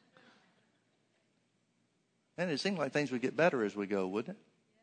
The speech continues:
I mean, isn't that what everybody says that it's supposed to be? That's not the way it's going. Almost like the Bible's true, huh?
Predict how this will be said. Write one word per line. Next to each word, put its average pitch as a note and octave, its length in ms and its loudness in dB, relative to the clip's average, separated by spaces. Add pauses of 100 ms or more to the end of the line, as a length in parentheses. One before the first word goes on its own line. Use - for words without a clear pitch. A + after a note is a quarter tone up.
(1300)
I B2+ 40 -4
mean, D3 120 4
isn't D3 140 2
that D3 120 4
what C#3+ 140 4
everybody C3 320 4
says D3 300 4
that A#2+ 100 -2
it's A2 80 -6
supposed - 280 -2
to C3 60 -4
be? D3 280 -2 (1600)
That's A#2 200 -8
not C3+ 160 0
the C3 60 -2
way A#2+ 160 4
it's G#2 100 -4
going. - 380 -6 (1300)
Almost B3+ 280 4
like C3+ 200 2
the A#2+ 60 -12
Bible's B2 380 4
true, - 400 -6
huh? E3 140 0